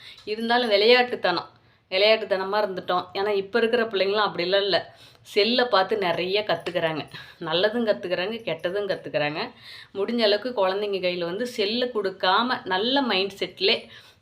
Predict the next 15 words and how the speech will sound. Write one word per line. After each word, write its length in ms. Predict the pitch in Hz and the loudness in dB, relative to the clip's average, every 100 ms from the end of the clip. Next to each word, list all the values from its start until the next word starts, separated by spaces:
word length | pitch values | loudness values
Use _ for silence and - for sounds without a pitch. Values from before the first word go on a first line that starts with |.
| 196 | -6
அ, 200 | 196 190 | -2 0
நல்ல 380 | 185 208 247 233 | 2 2 4 2
ஒரு 160 | 202 | 0
செயல்கள், 760 | - 190 185 185 180 185 196 190 - - - | 0 2 4 2 2 2 2 0 -10 -16 -2
அடுத்தவங்களுக்கு 580 | 190 202 240 226 208 196 | -2 0 0 2 2 2
ஒரு 100 | 185 | 0
உதவி 340 | 190 220 226 220 | -2 -2 -2 0
செய்யற 300 | 190 175 175 | 0 0 -2
நோக்கம், 680 | 180 185 - 185 190 196 - _ _ - | -2 -2 2 2 2 -2 -12 _ _ -6
அ, 40 | 196 190 185 185 151 | -2 0 2 0 4
அ, 140 | 196 196 | 4 6
நம்ம 340 | 190 196 190 | 6 4 4
வீட்ல 340 | 190 247 254 | 4 4 6
என்ன 260 | 208 208 220 | 6 6 2
செய்யணும், 580 | 220 196 185 185 180 | 2 0 2 2 0